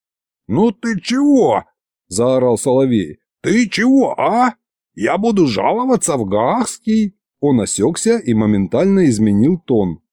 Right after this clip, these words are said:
"Не вели казнить, царь-батюшка, вели слово молвить! Только на тебя, кормилец и защитник, уповаю!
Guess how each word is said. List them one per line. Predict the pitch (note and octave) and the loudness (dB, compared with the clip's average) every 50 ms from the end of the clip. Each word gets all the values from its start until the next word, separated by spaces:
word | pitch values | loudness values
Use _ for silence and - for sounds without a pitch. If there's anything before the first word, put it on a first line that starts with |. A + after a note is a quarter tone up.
| _ _ - | _ _ -8
"Не | A2+ C3+ E3 G3+ A3 A3 | -6 -2 -2 0 0 0
вели | G#3+ A3 G#3+ G#3 G#3+ | 0 0 0 0 0
казнить, | G3+ - E3 F3+ E3+ D#3 E3+ F#3+ A3 A#3 G3+ - - | -2 -2 -4 -4 -4 -2 -2 0 2 0 0 -2 -4
царь-батюшка, | - F#3 F3+ F3+ F3 C3 A2+ E3+ A3 G3+ D#3+ - F3 E3 - - - F#3 F#3+ F3+ E3 - _ _ _ _ _ | -6 -6 -4 -4 -4 -2 -2 -2 -2 -2 -2 -2 -4 -4 -4 -6 -6 -4 -4 -4 -6 -8 _ _ _ _ _
вели | D#2 G2 B2 D#3 F3+ F#3 F#3+ D#3 | -8 -4 -4 -2 0 0 -2 -2
слово | - - G2+ A2 C3 C#3+ E3 G3+ F3+ E3+ F3 | -4 -6 -4 -2 0 2 4 4 4 2 2
молвить! | D#3 C#3 D#3+ E3+ C3+ A2+ A2 B2+ A#2 - _ _ _ _ _ _ _ | 0 0 0 0 0 0 0 -2 -4 -6 _ _ _ _ _ _ _
Только | - E3+ A3 A#3 G#3+ F#3+ - F3+ F#3 | 0 2 2 2 0 -2 -4 -2 -2
на | F#3 F3 | -2 -2
тебя, | - - B2+ G#2+ - G#3 B3 A#3+ | -2 -2 -2 -2 -2 -2 -4 -6
кормилец | - - G#3 G3+ G#3 G3 G3 G#3 A3 F#3 E3 D#3 - - | -6 -6 -2 0 0 2 2 2 4 2 2 0 0 -2
и | D#3 | -2
защитник, | C#3 B2+ B2+ B2 - - A3+ A#3 - F#3+ G3 F#3+ - | -2 -2 -4 -4 -2 0 0 0 0 -2 -2 0 0
уповаю! | F#3+ F3+ - D#3+ C3+ G#2+ B2 D3 C3+ G#2 G2 G2 F2+ | 0 0 0 0 0 0 0 0 0 -2 -2 -4 -6